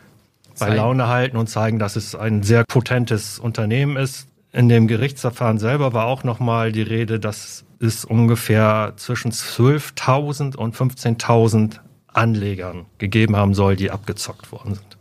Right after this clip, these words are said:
Speaker 2: Also eine irre große Zahl. Wie hat er das gemacht?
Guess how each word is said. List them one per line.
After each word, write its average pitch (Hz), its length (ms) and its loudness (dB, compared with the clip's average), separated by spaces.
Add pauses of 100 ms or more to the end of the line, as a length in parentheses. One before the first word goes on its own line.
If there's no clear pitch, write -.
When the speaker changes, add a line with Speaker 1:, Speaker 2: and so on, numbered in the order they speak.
Speaker 2:
Also 131 300 -2
eine 131 480 2 (360)
irre 180 240 2
große 147 460 0
Zahl. 143 540 0 (340)
Wie 156 300 -2
hat 160 180 -2
er 147 320 0
das 160 320 0
gemacht? 156 560 -2